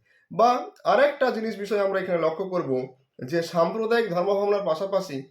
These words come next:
অসাম্প্রদায়িক মনোভাবও কিন্তু এখানে প্রকাশ পেয়েছে। এখানে আমরা দেখব যে শিব যখন বলছে,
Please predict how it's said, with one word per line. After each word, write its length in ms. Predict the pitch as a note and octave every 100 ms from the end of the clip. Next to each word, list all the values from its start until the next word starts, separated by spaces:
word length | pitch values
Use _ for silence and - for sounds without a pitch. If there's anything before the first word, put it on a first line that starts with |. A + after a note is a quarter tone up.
| _ _
অসাম্প্রদায়িক 760 | - D#3+ - G#3+ A3 G#3+ G#3+ G3
মনোভাবও 460 | D#3+ F3+ G3+ G3 G3+
কিন্তু 200 | F#3+ F3+
এখানে 220 | F3+ E3+
প্রকাশ 320 | D#3+ C3+ C3 B2+ -
পেয়েছে। 340 | B2 G#2 - E2+ - _ -
এখানে 220 | - G#3 A3+
আমরা 180 | A3+
দেখব 280 | G#3 G#3 A3 A#3 A3+ - _ -
যে 160 | D#3+
শিব 320 | F3+ - G#3 A#3
যখন 240 | G#3+ A3+ A3+
বলছে, 400 | F#3 G#3 G#3+ E3+